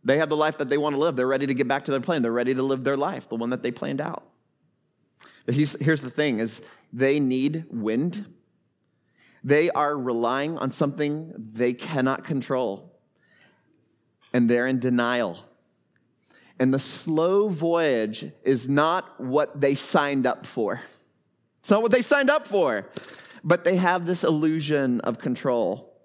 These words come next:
and it doesn't work out for them, does it? It doesn't, it,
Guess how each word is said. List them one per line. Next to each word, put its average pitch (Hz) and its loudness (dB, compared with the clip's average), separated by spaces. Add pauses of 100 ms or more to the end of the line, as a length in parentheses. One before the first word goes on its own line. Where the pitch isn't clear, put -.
(320)
and 127 0
it 123 0
doesn't 131 2
work 120 -2
out 107 -2
for 107 -6
them, 101 -2
does 98 -2
it? 90 -6 (1800)
It 135 -4
doesn't, 180 4
it, 120 0